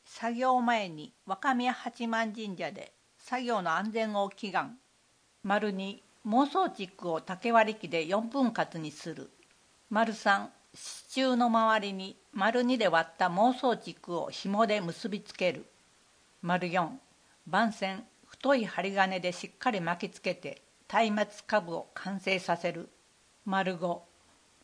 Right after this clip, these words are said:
頭頂部分の中心に孟宗竹、目竹などを入れる。丸六、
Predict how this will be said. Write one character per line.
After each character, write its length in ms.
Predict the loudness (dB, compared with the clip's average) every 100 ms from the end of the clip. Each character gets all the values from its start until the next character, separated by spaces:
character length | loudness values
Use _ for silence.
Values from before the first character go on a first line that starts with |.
| -2
頭 220 | 2 2
頂 260 | 2 0
部 140 | 0 -2
分 240 | -2 -4
の 100 | -6
中 280 | -8 -6 -6
心 340 | -6 -8 -6
に 220 | -6 -8 -12 _ _ -2
孟 200 | 2 2
宗 240 | 0 -4
竹、 180 | -6 -16 -16 -18 -14
目 160 | -8 -2
竹 280 | -2 0 0
な 140 | 0
ど 180 | 0 0
を 80 | 0
入 100 | -2
れ 140 | -6
る。 160 | -8 -16 _ _ _ _ -4
丸 280 | 0 2 2
六、 440 | 2 0 -6 -10